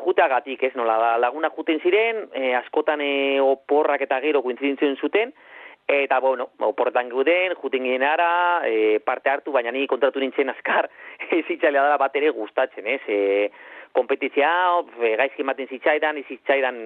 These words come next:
ez dakat, ez dakit, kompetentzia hori, ez? Ez dakat malizia hori kompetitzeko, eta ez zitzaidan gustatzen, eh? Ni nahiago nun mendian beti egotea, eta goratzen dut beti, ba, ba, oso gutxitan parte hartu du kompetizioetan, baina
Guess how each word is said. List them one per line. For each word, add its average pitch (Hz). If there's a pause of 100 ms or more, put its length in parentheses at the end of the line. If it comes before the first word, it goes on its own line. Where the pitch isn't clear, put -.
(140)
ez 120
dakat, 120
ez 110
dakit, 113
kompetentzia 117
hori, 123
ez? 135
Ez 113
dakat 117 (560)
malizia 131
hori 139
kompetitzeko, 139 (300)
eta 131 (100)
ez -
zitzaidan 135
gustatzen, 120
eh? 139
Ni 135
nahiago 127
nun 131
mendian 123
beti 131
egotea, 151 (520)
eta 117
goratzen 123
dut 123
beti, 113 (320)
ba, 120
ba, 113
oso 135
gutxitan 135
parte 135
hartu 131
du 131
kompetizioetan, 139
baina 120